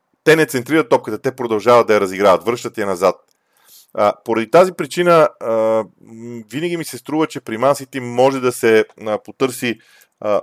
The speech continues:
така, малко по, а, така, агресивно поведение по отношение на,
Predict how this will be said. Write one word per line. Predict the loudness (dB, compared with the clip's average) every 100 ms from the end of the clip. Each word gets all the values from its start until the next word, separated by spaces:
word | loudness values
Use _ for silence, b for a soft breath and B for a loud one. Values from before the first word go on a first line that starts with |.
| _
така, | 2 2 2
малко | -4 2 4 4 2 -12 _
по, | 4 6 6 4 -4
а, | 0 2 6 6 6 4 2 -2 _
така, | _ 0 2
агресивно | 2 -2 -8 -12 -8
поведение | -4 -2 -2 -4
по |
отношение | -12 -12 -4 -2 0
на, | -2